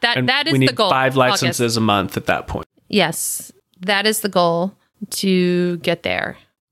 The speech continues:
Speaker 1: And I
Speaker 2: We
Speaker 1: think
Speaker 2: can
Speaker 1: we'll
Speaker 2: do
Speaker 1: be
Speaker 2: that.
Speaker 1: ready. Yeah, I feel like we can do that. I think we're ready to start shifting from, like,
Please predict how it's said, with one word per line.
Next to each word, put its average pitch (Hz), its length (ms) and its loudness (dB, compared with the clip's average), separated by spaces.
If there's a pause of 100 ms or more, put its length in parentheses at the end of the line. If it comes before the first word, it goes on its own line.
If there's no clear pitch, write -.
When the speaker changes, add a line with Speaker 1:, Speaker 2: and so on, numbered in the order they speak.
(140)
Speaker 1:
And 220 220 0
I - 80 -2
Speaker 2:
We 311 60 4
Speaker 1:
think 311 80 2
Speaker 2:
can - 60 -2
Speaker 1:
we'll 269 100 2
Speaker 2:
do - 40 0
Speaker 1:
be 233 60 0
Speaker 2:
that. 185 120 -2
Speaker 1:
ready. 185 380 -2
Yeah, 170 260 -2
I 226 120 -4
feel 311 280 0
like 277 220 0
we 233 120 -2
can 196 180 -2
do 190 200 -2
that. 240 300 0
I 202 100 -2
think 214 440 -2 (380)
we're 196 180 -2
ready 208 300 2
to 233 100 0
start 220 260 0
shifting 220 540 0
from, 185 420 -2
like, 175 260 -4